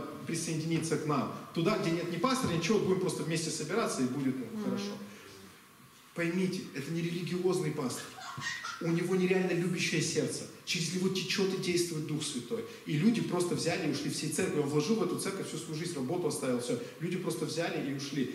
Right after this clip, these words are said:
Speaker 1: И знаете, какая была причина? Потому что он говорит, потому что пастор все время говорил, что в церкви должна быть какая-то деятельность. Что-то должно в церкви происходить. Должны быть служители,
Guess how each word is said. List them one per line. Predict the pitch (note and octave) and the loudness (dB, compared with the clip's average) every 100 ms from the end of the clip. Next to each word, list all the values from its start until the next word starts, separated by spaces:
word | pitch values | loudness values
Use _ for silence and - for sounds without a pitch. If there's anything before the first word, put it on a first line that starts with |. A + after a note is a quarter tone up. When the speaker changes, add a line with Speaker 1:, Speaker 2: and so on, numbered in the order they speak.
| - | -6
Speaker 1:
И | C3 | -4
знаете, | D#3 A#3 A3+ | -2 0 -2
какая | F3+ C#3+ A#2+ | -2 -2 0
была | A#2 | 0
причина? | - - - - - - - - - | 0 -4 -10 -10 -12 -18 -20 -8 -2
Потому | D3+ D#3+ - | 2 2 0
что | - | 0
он | D#3 | 0
говорит, | D#3 E3 D#3+ - - | 4 4 2 -4 -6
потому | D3 D#3 E3 | -4 -2 -2
что | - D3+ | 0 0
пастор | - F3 G3 - C#3+ - | 0 0 0 0 0 -2
все | - D3 | -2 0
время | C3 E3 D#3+ | 2 2 2
говорил, | B2+ C3 C3+ E3 G3+ G3+ G#3 - | 0 2 2 2 0 0 -4 -6
что | - D3+ | -4 -2
в | - - | 0 0
церкви | F3 F#3+ D3 | 0 0 -2
должна | B2+ - C3 C3+ C#3 | -2 0 0 0 -2
быть | B2+ - | -2 -4
какая-то | - B2+ A#2+ | -4 -2 -2
деятельность. | B2 - - - - - - - - - - - - - | 0 -2 -2 -4 -4 -4 -8 -12 -18 -18 -16 -16 -6 2
Что-то | - B3+ | 4 6
должно | A#3 E3 F3+ | 4 4 2
в | - | 2
церкви | G#3 G#3 C3 | 2 2 2
происходить. | C3+ C3 - F3+ C3 | 2 0 0 0 4
Должны | C3 A3+ | 6 6
быть | E3+ - | 6 4
служители, | C#3+ C#3 F#3+ - - | 4 2 2 0 -4